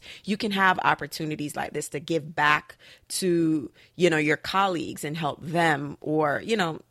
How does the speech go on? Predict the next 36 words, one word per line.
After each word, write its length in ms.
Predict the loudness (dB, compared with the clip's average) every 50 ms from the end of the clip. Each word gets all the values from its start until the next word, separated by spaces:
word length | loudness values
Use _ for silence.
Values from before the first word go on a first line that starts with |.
| _ -14
whatever, 760 | -10 -4 2 4 6 6 6 6 6 6 6 6 6 4 2 -2
however 400 | 2 4 6 6 6 6 4 2
it 100 | 2 2
works 300 | 0 -2 -2 -2 0 2
out. 180 | 2 2 2
But 80 | 0 -2
I, 160 | -2 -4 -6 -6 -4 2
I, 160 | 2 4 4 4 2
I 80 | 2
was 100 | 2 2
just 180 | 0 -2 -6 -2
grateful 240 | -2 -2 -2 -4 -6
for 140 | -8 -8
the 140 | -8 -6 -8
opportunity 560 | -8 -8 -10 -10 -8 -6 -4 -4 -4 -4 -6
'cause 220 | -4 -2 -2 -2 0
they 120 | 0 0
helped 300 | 0 0 0 -2 -6 -8
me. 380 | -4 -2 -2 -2 -4 -6 -12 _ _ _ _ _ _ -20 -20 -20 _
So 360 | -8 -2 2 2 2 2 0 -2 -12 -18 -18 -18 -4 2
that 160 | 4 4 4
was 120 | 4 2 0
the 60 | 0
panel 380 | 0 2 2 2 4 2 0
last 380 | 0 0 0 0 -2 -4 -8 -8
week, 180 | -8 -4 0 0
and 100 | 2 4
that 140 | 2 0
was 100 | 0 -4
a 60 | -4 -4
little 240 | -2 -2 -2 -4
background 540 | -4 -6 -8 -8 -6 -6 -4 -4 -4 -6 -6 -4
on 300 | -2 -2 0 0 -2 -4
my 240 | -6 -4 -4 -4 -6
professional 680 | -6 -8 -4 2 2 2 2 2 -2 -4 -4 -4 -6
history. 540 | -6 -6 -8 -8 -8 -10 -12 -14 -16 -16 -18